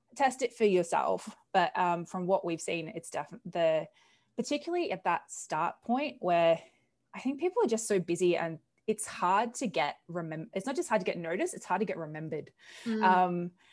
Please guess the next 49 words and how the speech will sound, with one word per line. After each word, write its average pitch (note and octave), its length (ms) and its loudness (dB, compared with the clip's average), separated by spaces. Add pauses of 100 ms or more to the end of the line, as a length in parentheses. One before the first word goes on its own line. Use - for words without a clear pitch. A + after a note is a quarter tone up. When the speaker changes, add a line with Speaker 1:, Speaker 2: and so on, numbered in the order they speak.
(200)
Speaker 1:
and F#3+ 100 0
I F#3 120 0
think G3 280 -4
it's, - 380 -2
you F#3 100 -4
know, D#3+ 80 -4
you G3 240 -2
want G3+ 220 -4
people G3+ 260 2
when E3+ 160 2
they D#3+ 120 -4
see F3 280 0
your E3 220 2
st-, - 240 -14
your F#3 160 2
name E3+ 260 0
pop E3+ 220 -4
into E3 140 -6
their E3 100 -4
inbox E3 380 -6
to - 40 -20
be G3 80 2
like, F3+ 160 0 (100)
"Oh, A#3 320 4
I F3+ 100 -2
wonder F#3 220 -4
what - 220 -6
they've D#3+ 160 -2
got - 160 -8
for F3+ 80 -10
me D#3 140 -8
today." - 400 -8 (260)
Not F#3 240 -2
like, E3+ 220 0
"Oh, G#3 420 4 (140)
you A3 100 4
know, E3 400 2
I, F3+ 240 -2
I've F3 220 0
gotta F3 220 2
g-, - 40 -12 (360)
run, F#3 180 -4
re-, E3+ 220 -4
get F3+ 120 -2
around D#3+ 180 -4
to - 60 -10
unsubscribing D#3 680 -6
from C#3 160 -10
them." - 300 -6